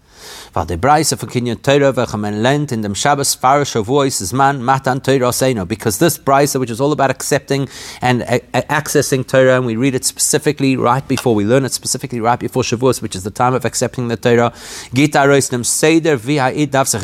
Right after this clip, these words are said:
Greiten Zu Kabbalah Satorah B'Chag HaShavuos. This Braise is designed to tell us how a Jewish person prepares themselves to receive the Torah on Shavuos.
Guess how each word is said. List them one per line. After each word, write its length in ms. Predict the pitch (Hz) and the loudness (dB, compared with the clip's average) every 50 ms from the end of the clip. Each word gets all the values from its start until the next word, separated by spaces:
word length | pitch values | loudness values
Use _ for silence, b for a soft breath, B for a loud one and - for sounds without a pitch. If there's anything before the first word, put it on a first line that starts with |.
| 98 92 | -4 0
Greiten 340 | 117 131 156 160 - 156 139 | 2 4 4 4 2 -2 -4
Zu 120 | - 131 | -4 -2
Kabbalah 300 | - 117 120 143 139 135 | -2 0 0 2 0 2
Satorah 360 | - 123 113 - 135 131 127 | 0 -2 -2 -2 0 -2 -2
B'Chag 300 | 110 113 - - 123 123 | -2 -4 -2 -2 -2 0
HaShavuos. 640 | 117 110 101 - 117 107 101 113 117 104 98 98 - B B B B B B | 0 -2 -2 0 0 0 2 2 2 2 0 -2 -6 B B B B B B
This 560 | 98 95 98 143 170 180 180 - - - - _ - | -6 -2 2 4 4 4 4 2 0 -2 -4 _ -18
Braise 480 | 104 95 110 127 131 143 156 147 - - | -8 -2 0 2 2 2 0 0 0 -2
is 320 | 131 127 120 117 107 92 | -2 -2 -2 -4 -4 -2
designed 580 | 92 107 101 87 87 113 127 139 117 104 104 95 | -2 -2 -2 0 0 2 2 2 0 -2 -6 -8
to 100 | - 95 | -10 -12
tell 340 | - - - 151 156 156 - - | -12 -8 -6 -2 -2 -2 -2 0
us 320 | 185 202 180 147 139 - B B B B B B | 2 2 4 2 2 -2 B B B B B B
how 640 | - - - - 135 151 180 196 165 139 139 185 - - | -14 -10 -6 -2 0 2 4 4 4 4 2 0 -2 -2
a 160 | 117 107 107 | -2 -2 -2
Jewish 360 | 101 98 151 165 147 131 - - | -2 -2 -2 0 0 -2 -4 -4
person 300 | 185 185 180 - 143 131 | -4 -4 -4 -4 -6 -8
prepares 320 | 147 139 - 208 208 - | -8 0 2 2 4 4
themselves 380 | 170 147 - - 135 131 127 - | 2 0 0 2 2 0 0 0
to 80 | - 120 | -2 -2
receive 300 | 113 - - 156 147 147 | -2 -2 -2 -2 -2 -2
the 60 | 113 | -2
Torah 220 | - - 123 120 113 | 0 0 0 0 0
on 100 | 107 101 | -2 -4
Shavuos. 400 | - 92 98 95 101 - - | -6 -8 -8 -8 -10 -10 -16